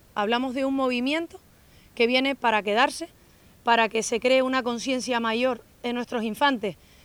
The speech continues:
pero que también sea extrapolable a todos nosotros, junto con los residentes como los visitantes. Porque pretendemos crear acciones de comportamiento, de conocimiento, de participación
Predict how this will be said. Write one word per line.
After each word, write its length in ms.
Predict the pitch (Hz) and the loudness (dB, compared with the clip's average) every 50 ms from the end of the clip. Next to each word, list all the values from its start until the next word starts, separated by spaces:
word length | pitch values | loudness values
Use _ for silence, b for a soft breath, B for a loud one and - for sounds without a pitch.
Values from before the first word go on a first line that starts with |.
| b b | b b
pero 200 | 254 254 240 226 | 2 2 2 2
que 120 | 233 226 | 2 0
también 300 | 233 226 220 233 240 240 | 0 0 0 -2 -2 -2
sea 200 | - - 254 247 | -2 0 0 -2
extrapolable 760 | 226 - - 254 233 196 214 214 214 226 240 247 262 294 - b b b b b b b b b - - | -2 -2 -2 0 0 0 2 2 4 4 4 4 0 -4 -8 b b b b b b b b b -10 -2
a 340 | - 208 202 196 196 185 190 - | 0 2 4 4 4 2 0 0
todos 240 | 247 247 247 240 220 | -2 -2 0 0 -2
nosotros, 500 | 220 214 - - 254 254 254 269 285 269 - - - - | -4 -6 -2 -2 0 0 0 0 -2 -2 -8 -18 -12 -6
junto 220 | 226 226 214 226 | -6 -4 -2 -2
con 80 | 226 220 | 0 0
los 100 | 220 208 | 0 -2
residentes 540 | 226 214 - 240 226 233 247 247 226 262 - | -2 -4 -4 -4 -2 -2 -2 -2 -4 -6 -6
como 200 | - 233 220 208 | -4 -6 -4 -4
los 120 | 202 185 | -4 -4
visitantes. 560 | 202 180 180 208 175 196 180 165 - - - - - - - - - B B B B B B B B B B B | -4 -4 -4 -2 -2 -2 -2 -4 -8 -14 -20 -20 -20 -20 -20 -20 -20 B B B B B B B B B B B
Porque 260 | - 247 233 220 247 220 | 0 2 4 4 4 2
pretendemos 600 | 226 226 220 208 233 220 226 254 277 285 302 294 | 2 2 0 0 0 0 4 4 4 4 2 0
crear 400 | - 277 254 262 277 302 294 - | 2 4 6 8 8 6 6 4
acciones 480 | - 247 - - - 285 285 285 285 269 | 2 2 2 0 -2 0 0 0 2 2
de 120 | 262 240 | 0 0
comportamiento, 680 | 214 226 202 226 214 196 220 220 254 294 330 330 - 349 | 0 0 0 0 0 2 2 2 2 2 0 0 0 0
de 120 | 330 269 233 | 0 0 0
conocimiento, 680 | 202 208 202 208 196 - 226 220 269 311 330 277 339 | 0 -2 -4 -6 -6 -4 -2 0 0 0 0 0 0
de 120 | 320 269 226 | 0 0 2
participación 800 | 226 220 202 220 190 - 233 196 208 202 - - 277 294 320 | 0 -2 -2 -4 -4 -4 -4 -2 -2 -2 -2 -2 -2 0 -2